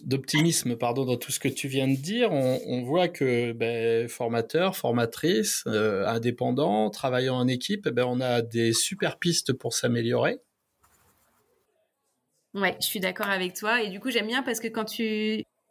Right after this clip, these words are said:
Speaker 2: tu fais ressortir le mot, euh, optimisme, et, euh,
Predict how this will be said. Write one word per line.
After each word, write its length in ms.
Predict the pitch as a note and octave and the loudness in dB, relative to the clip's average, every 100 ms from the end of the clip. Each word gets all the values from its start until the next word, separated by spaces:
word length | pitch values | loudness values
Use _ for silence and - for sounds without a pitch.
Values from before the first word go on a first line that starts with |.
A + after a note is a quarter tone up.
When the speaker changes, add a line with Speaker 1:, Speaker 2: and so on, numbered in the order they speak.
| _ | _
Speaker 2:
tu 100 | - | -6
fais 120 | A#3 | -2
ressortir 500 | A3+ A#3+ B3+ B3+ C#4 | -2 -2 -4 -4 -4
le 100 | A#3 | -2
mot, 240 | A3 A#3 A#3 | 0 0 0
euh, 220 | F#3+ F#3 - | -2 -2 -4
optimisme, 760 | A#3 - A#3 A#3 E4+ - F#3 F#3 _ _ _ | -4 -4 -2 -2 -2 -4 -4 -6 _ _ _
et, 260 | - A3 G#3 | -4 -2 0
euh, 220 | F#3+ F#3+ | 0 -2